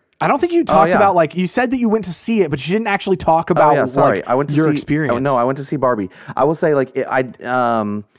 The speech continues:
Speaker 2: uh, I don't wanna, like, it, it,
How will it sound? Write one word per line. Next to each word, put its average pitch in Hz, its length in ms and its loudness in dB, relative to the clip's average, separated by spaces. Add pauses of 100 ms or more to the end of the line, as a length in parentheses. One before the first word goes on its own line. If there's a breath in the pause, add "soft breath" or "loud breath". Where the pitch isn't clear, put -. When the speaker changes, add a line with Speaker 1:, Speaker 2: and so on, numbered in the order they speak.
(460)
Speaker 2:
uh, 98 680 0 (420)
I 80 140 -10
don't 101 140 -2
wanna, 95 180 -6
like, 85 240 -10 (880)
it, 123 240 -4
it, 131 240 0